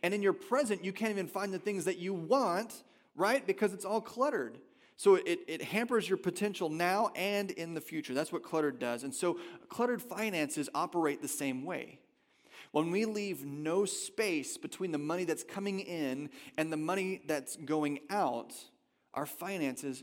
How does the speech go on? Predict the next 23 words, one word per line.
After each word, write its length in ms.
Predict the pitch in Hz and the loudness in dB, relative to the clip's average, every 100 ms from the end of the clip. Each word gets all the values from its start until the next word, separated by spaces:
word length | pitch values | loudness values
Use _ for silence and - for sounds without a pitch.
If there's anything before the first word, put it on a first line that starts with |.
| - | -10
become 300 | 131 151 143 | -8 -6 -8
cluttered 540 | - 233 175 98 - - - - - | -6 -6 -4 -6 -10 -18 -20 -20 -8
because 260 | 156 196 175 | -2 0 -2
it 200 | 147 156 | -4 0
leaves 340 | 208 202 139 | 0 0 -6
very 340 | 131 208 240 | -2 2 2
little 240 | 247 233 214 | 2 2 2
options 600 | 180 190 190 190 165 - | 0 -4 -4 -6 -6 -6
for 320 | - 156 151 | -6 0 2
us 260 | 135 139 - - - - | 2 -2 -8 -14 -12 -6
in 100 | 147 | -4
the 60 | |
present, 560 | 143 - 254 208 123 117 - - - - | -6 -4 -2 -2 -6 -8 -14 -20 -12 -2
and 80 | 156 | -2
it 120 | 156 | 0
also 380 | 185 233 233 202 | -2 -2 2 0
crowds 460 | - - 180 175 165 | 0 0 2 2 2
out 180 | 151 156 | 0 0
any 220 | 165 185 | -6 -4
potential 580 | 185 190 - 190 185 143 | -6 -6 -6 -8 -4 -4
that 140 | 123 | -2
we 120 | 131 135 | -2 -2
have 440 | 120 117 113 110 | -2 -4 -6 -10